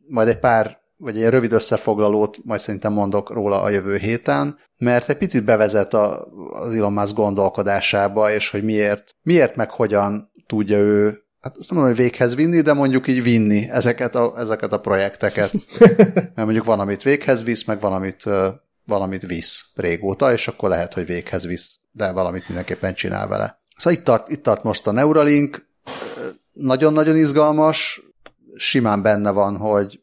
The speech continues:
Speaker 1: mondjuk húsz-harminc év múlva jut el odáig, vagy akkor sem, mint amit, ö, Elon Musk elképzel, de a potenciál benne az, ö, hát nem csak, hogy óriási, de szerintem elképzelhetetlen,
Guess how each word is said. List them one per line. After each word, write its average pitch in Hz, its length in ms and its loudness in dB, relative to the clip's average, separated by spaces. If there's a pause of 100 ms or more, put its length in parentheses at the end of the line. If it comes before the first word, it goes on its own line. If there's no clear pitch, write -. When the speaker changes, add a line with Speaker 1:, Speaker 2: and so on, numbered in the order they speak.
(140)
Speaker 1:
mondjuk 101 420 -12 (260)
húsz-harminc 104 560 0
év 107 200 0
múlva 104 520 2
jut 117 260 -6
el 107 140 2
odáig, 101 680 0 (200)
vagy 98 100 -4
akkor 101 280 -4
sem, 156 320 -2 (420)
mint 120 160 -12
amit, 104 260 -6
ö, 104 260 0
Elon 104 200 -2
Musk 101 320 -4
elképzel, 147 800 0 (180)
de 110 180 -2
a 104 220 2
potenciál 135 760 0
benne 127 460 2
az, 110 520 0
ö, 113 300 4 (320)
hát 127 140 -6
nem 147 100 0
csak, 120 140 -2
hogy 113 120 0
óriási, 127 400 4
de 127 60 2
szerintem 123 520 -6
elképzelhetetlen, 98 1160 -2